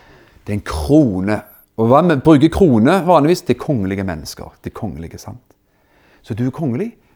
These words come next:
Mann, kvinne. Du er en <laughs> prins og prinsesse. Du er en kongelig person. Og, og så, så se for deg, i åndelig forstand så har du fått av Gud en krone. Nådens krone.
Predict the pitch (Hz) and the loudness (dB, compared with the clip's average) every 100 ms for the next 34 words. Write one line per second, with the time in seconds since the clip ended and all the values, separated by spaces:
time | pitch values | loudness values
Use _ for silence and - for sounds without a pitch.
0 | _ 95 120 123 139 113 135 - _ - | _ -2 -2 0 -2 0 -2 -6 _ -4
1 | 104 110 - - - - 135 104 - 120 | -2 -4 -8 -14 -16 -2 0 0 -2 -2
2 | 113 127 123 123 113 - 120 113 113 135 | -2 -4 -4 -2 -2 -4 -2 -2 -2 0
3 | 120 110 143 - - 135 - 139 170 - | 0 0 -2 -6 -6 -4 0 0 0 -6
4 | - _ - _ _ _ 147 151 156 147 | -20 _ -20 _ _ _ 2 4 4 2
5 | - _ _ _ _ _ - - 151 - | -2 _ _ _ _ _ -4 0 0 -2
6 | 170 - 190 180 156 165 165 180 151 123 | -2 0 2 2 2 2 0 2 2 0
7 | 175 143 - 127 104 131 113 120 131 - | -2 -6 -6 -6 -4 -6 -4 -4 -4 -8
8 | 131 - 113 110 117 107 107 101 _ - | -12 -6 -4 -2 -4 -4 -6 -8 _ -16
9 | - 127 131 180 135 107 165 - _ _ | -6 -4 2 2 0 -4 -6 -8 _ _
10 | _ _ _ - _ _ 107 120 202 175 | _ _ _ -20 _ _ -4 4 6 6
11 | 143 196 - 165 110 - | 2 -2 -6 -10 -10 -16